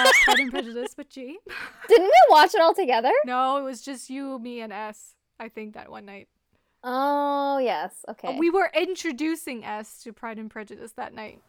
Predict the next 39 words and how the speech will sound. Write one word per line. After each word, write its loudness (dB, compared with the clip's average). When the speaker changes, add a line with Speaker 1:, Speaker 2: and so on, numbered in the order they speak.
Speaker 3:
Yeah. -10
Speaker 2:
Thankfully, -2
she -10
liked -8
it. -10
Honestly, -8
that -6
would -10
have -14
ended -12
our -16
friendship -18
right -10
then -10
and -10
Speaker 3:
<laughs> -14
I 2
Speaker 2:
there. -8
Speaker 3:
know. 0
Speaker 2:
Can -10
you -10
imagine? -10
Speaker 3:
<laughs> -12
Speaker 2:
Anyways, -6
so, -4
yeah, -10
that's -16
my, -16
that's -16
my, -10
Speaker 3:
Ooh. -10
Speaker 2:
uh, -10
my -18
next -20
rec. -18
What -16
about -12
you, -12
Chi? -14